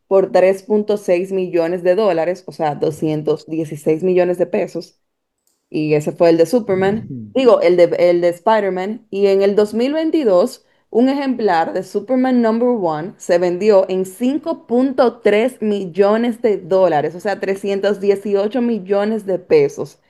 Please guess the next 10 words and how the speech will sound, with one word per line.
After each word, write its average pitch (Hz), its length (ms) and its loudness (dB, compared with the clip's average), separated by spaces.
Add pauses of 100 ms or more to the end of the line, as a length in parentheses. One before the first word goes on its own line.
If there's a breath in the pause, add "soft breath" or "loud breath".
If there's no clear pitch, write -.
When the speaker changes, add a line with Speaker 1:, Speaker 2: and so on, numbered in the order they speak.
(480)
Speaker 1:
Y 233 100 -2
algunos 247 400 2
cómics 190 600 -4 (220)
modernos 170 760 0 (160)
se 208 200 0
disparan 214 480 0
de 226 100 0
precio 160 440 -2
en 156 60 -8
semanas 175 640 -4